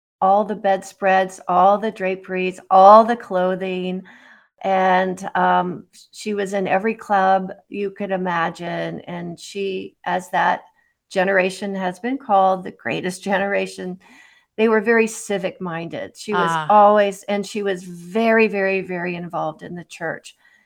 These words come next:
Speaker 1: And they were very active in social, like, symphony clubs, bridge clubs, you know, Buckeye Boys Ranch, which is now for girls as well, orphanages. And,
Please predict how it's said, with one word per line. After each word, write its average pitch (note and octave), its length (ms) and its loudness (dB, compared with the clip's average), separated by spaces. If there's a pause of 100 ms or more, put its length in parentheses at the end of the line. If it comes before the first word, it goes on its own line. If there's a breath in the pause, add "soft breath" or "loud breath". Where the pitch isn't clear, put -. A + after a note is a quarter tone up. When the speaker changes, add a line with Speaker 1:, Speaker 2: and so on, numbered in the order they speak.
(180 soft breath)
Speaker 1:
And G3+ 260 0
they A3 120 0
were A3 120 2
very A#3 440 -2
active F3+ 760 -6
in F3 340 -10
social, F3 840 -10
like, D3 200 -12 (140)
symphony E3+ 680 -10
clubs, E3 580 -8
bridge - 340 -14
clubs, D#3+ 640 -10 (520 loud breath)
you F3 120 -8
know, D#3 180 -6 (100)
Buckeye F3+ 360 -2
Boys E3+ 480 -10
Ranch, D#3+ 640 -6
which - 320 -16 (160)
is F3+ 180 -16
now E3 280 -6
for E3 200 -12
girls D#3+ 460 -4
as E3 180 -16
well, E3 340 -4
orphanages. D#3+ 1000 -12
And, D3+ 240 -12